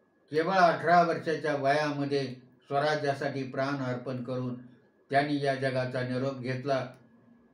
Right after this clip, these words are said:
तेव्हा अशा प्रकारचं हे पराक्रमी घराणं आहे.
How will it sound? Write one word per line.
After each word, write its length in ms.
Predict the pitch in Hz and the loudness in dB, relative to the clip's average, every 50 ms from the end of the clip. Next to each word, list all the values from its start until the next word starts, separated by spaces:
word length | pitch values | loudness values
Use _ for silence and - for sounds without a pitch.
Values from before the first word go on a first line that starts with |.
| _ _ - _ - | _ _ -20 _ -6
तेव्हा 260 | 135 139 143 139 135 | -2 0 0 0 0
अशा 440 | 127 - - 117 143 139 - 147 135 | 0 -2 -2 -2 -2 -2 -2 -2 -2
प्रकारचं 640 | 131 127 135 131 127 127 123 120 120 - 131 120 117 - - - _ _ _ _ _ _ _ _ - | -2 -2 -4 -4 -4 -4 -4 -4 -4 -6 -6 -6 -6 -8 -10 -16 _ _ _ _ _ _ _ _ -12
हे 540 | 110 127 135 139 135 127 127 127 127 - - - - - - - _ - | -6 -4 -2 -2 -2 -2 -4 -6 -8 -12 -18 -20 -20 -20 -20 -18 _ -6
पराक्रमी 580 | 131 127 127 131 131 127 131 135 135 143 139 | -4 -2 0 0 -2 -2 -4 -4 -4 -4 -4
घराणं 380 | 117 117 127 131 135 131 135 135 | -4 -4 -2 -2 -2 -2 -2 -4
आहे. 360 | 127 123 120 123 123 - - | -4 -6 -6 -8 -10 -12 -16